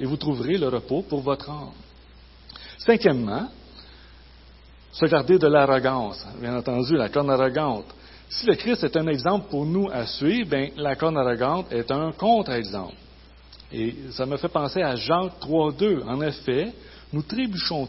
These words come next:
tous de bien des manières. Si quelqu'un ne trébuche pas en parole, c'est un homme mûr, capable de tenir tout son corps en bride. Donc, Jésus n'évalue pas la réussite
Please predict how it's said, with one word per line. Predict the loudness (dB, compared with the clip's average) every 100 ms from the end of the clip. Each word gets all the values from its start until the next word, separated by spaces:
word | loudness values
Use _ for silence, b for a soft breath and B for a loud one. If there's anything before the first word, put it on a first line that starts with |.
| -6
tous | -4 -2
de | -2
bien | -2 -2
des | -4
manières. | -4 -4 -4 -6 -8 -14 -20 B -14
Si | -10 -2
quelqu'un | 0 0 -2
ne | -4
trébuche | -4 -6 -6 -6
pas | -6 -6
en | -6
parole, | -6 -6 -4 -6 -6
c'est | -4
un | -4 -4
homme | -4
mûr, | -4 -2 -2 -4 -6
capable | -8 -4 -4 -4
de | -4
tenir | -2 -2 -4 -8
tout | -10 -8
son | -6 -6
corps | -4 -4 -4 -10 B -6
en | -4
bride. | -2 -4 -4 -6 -10 -12 -16 -20 B B B B B B B B B B -20 -20 -20 -4
Donc, | -4
Jésus | 0 0 2 2
n'évalue | 2 0 -2 0
pas | 0 2
la | 0
réussite | 0 -2 -4 -8